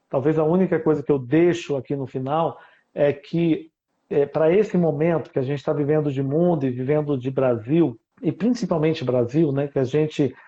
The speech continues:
tem uma característica única no Brasil, a gente consegue piorar a situação que já é ruim. A gente consegue, politicamente, principalmente, transformar as coisas num patamar, é, terrível.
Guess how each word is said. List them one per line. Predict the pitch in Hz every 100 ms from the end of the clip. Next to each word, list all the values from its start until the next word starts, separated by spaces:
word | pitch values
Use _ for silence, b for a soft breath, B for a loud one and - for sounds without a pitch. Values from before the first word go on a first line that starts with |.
| B _
tem | 156
uma | 156
característica | 175 160 - 160 170 170 165
única | 156 175 160 143 143
no |
Brasil, | 135 135 143
a |
gente | 156 160
consegue | - 156 160
piorar | - 165 156 147 151
a | 165
situação | - 151 156 - 160
que | 160 151
já | 160
é | 156 180
ruim. | 170 190 156 127 B B B B _
A | 151
gente | 131 151 156
consegue, | 160 156 160 160 151 160 151 135 127 190 180 -
politicamente, | - 160 202 196 - 160 151 180 180
principalmente, | - 170 196 170 156 170 170
transformar | 160 165 - 156 139 165
as | 170
coisas | - 160 156 147
num | 151 135
patamar, | 151 147 139 147 156 143 B B B B -
é, | 143
terrível. | 135 170 156 160 127 117